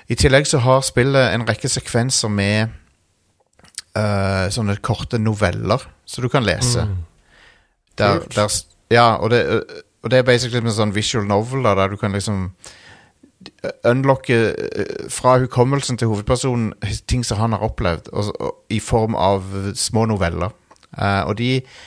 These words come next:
Speaker 1: er bra skrevet, faktisk, så det er sånn, de er også verdt å lese,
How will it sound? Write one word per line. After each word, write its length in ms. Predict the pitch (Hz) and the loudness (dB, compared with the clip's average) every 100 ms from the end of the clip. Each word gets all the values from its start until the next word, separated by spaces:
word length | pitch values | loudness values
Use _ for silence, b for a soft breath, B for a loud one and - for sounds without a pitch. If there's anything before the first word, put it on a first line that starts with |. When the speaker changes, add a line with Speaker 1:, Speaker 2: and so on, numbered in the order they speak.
| B B - | B B 0
Speaker 1:
er 140 | 160 - | 0 2
bra 200 | 107 123 | 4 4
skrevet, 420 | - - 104 76 127 | 4 0 0 0 0
faktisk, 380 | 175 - 87 - | -2 -2 -6 -2
så 100 | 120 | 0
det 120 | 123 | 0
er 60 | 120 | 0
sånn, 120 | 101 | -2
de 120 | 131 | 2
er 80 | 131 | 2
også 140 | 135 123 | 2 -2
verdt 220 | - 95 | -4 -4
å 40 | |
lese, 360 | 80 - - | -2 -4 -4